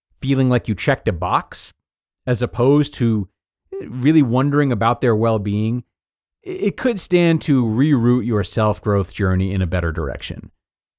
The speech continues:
And maybe it sounds like a big question that's tough to answer, honestly. Uh, well, this is what I meant at the beginning. So a, a great way to look into this is to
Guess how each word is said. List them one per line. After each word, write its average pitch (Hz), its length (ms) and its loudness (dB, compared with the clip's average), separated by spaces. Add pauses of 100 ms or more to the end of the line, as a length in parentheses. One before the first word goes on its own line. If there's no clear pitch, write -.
(120)
And 101 240 -2
maybe 240 220 2
it 220 100 -4
sounds 175 360 0
like 151 80 -2
a 143 40 0
big 135 240 -2
question 160 460 0
that's 117 180 -6
tough 135 220 -4
to 117 80 -6
answer, 135 460 -2
honestly. 147 560 -4
Uh, 98 280 -2 (720)
well, 117 320 -2
this 147 160 -2
is 175 80 0
what 156 120 4
I 139 40 4
meant 131 140 0
at 107 80 -6
the 104 60 -10
beginning. 98 420 -6
So 98 260 -6
a, 87 160 -10
a 123 80 -6
great 117 380 0
way 123 240 2
to 113 100 0
look 110 340 -2
into 117 240 -2
this - 400 -8 (380)
is 117 200 -2
to 110 360 -2